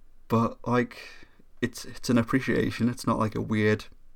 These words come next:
exploitation or, like, fetishize-, fetishize-,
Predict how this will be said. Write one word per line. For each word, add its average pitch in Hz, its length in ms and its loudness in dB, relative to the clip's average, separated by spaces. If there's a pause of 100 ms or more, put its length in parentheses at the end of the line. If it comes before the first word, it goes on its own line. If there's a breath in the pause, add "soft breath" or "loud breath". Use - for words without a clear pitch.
(380)
exploitation 110 840 0
or, 113 100 0
like, 113 160 -2
fetishize-, 107 520 -2
fetishize-, 107 640 0